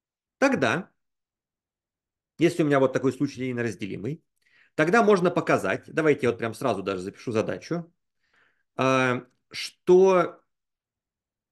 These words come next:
я не буду этим вас грузить, значит, вот здесь сразу покажу.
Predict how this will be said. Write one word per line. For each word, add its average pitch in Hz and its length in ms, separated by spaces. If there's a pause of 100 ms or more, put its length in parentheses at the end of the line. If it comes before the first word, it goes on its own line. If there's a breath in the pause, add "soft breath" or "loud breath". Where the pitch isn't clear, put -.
(500)
я 143 140
не 143 80
буду 107 220
этим 92 180
вас 92 160
грузить, 123 400 (360 soft breath)
значит, 117 240
вот 131 100
здесь 98 220 (100)
сразу 92 260
покажу. 98 440